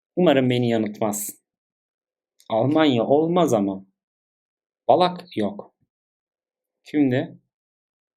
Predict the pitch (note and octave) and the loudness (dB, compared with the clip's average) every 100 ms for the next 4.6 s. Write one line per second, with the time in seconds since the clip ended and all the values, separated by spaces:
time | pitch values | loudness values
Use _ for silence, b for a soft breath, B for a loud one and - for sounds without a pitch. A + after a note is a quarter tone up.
0 | _ _ _ _ _ _ _ _ _ _ | _ _ _ _ _ _ _ _ _ _
1 | _ _ _ _ _ _ _ _ _ _ | _ _ _ _ _ _ _ _ _ _
2 | _ B B B B B B B B _ | _ B B B B B B B B _
3 | _ _ _ _ _ _ - G#2+ G#2 G#2+ | _ _ _ _ _ _ -12 -6 -2 0
4 | A2 - - - - | 0 -4 -10 -6 -6